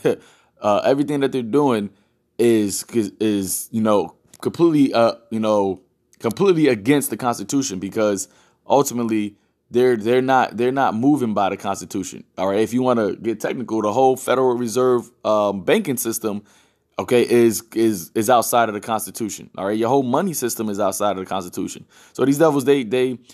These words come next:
they have a forked tongue. Okay, they, they say things, they write things, but then they make amendments to things. They, they change it.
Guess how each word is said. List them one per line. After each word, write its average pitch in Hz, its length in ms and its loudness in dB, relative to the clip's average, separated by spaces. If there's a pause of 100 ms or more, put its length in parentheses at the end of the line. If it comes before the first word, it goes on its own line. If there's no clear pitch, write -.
(100)
they 123 100 -2
have 139 160 2
a 120 40 -4
forked 143 360 -2
tongue. 160 300 -6 (120)
Okay, 113 240 -4
they, 117 200 0
they 110 160 -2
say 143 260 0
things, 143 320 -4
they 107 120 0
write 117 280 2
things, 131 320 -8 (220)
but 98 160 -8
then 117 340 0
they 117 100 2
make 117 220 0
amendments 110 440 -2
to 95 60 -8
things. 101 300 -4
They, 104 160 0
they 104 140 -2
change 165 320 -4
it. - 100 -14